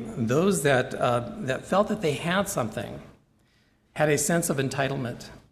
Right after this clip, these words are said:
And those that knew clearly that they didn't have anything were begging.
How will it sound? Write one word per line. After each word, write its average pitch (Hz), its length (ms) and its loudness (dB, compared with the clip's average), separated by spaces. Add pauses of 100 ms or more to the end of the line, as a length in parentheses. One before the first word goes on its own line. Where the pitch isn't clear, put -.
(920)
And 135 180 -2
those 160 220 4
that 143 200 0
knew 143 380 4
clearly 151 640 2 (380)
that 123 120 -12
they 147 60 -2
didn't 135 260 -2
have 123 240 0
anything 110 480 -6 (720)
were 131 80 0
begging. 120 500 -4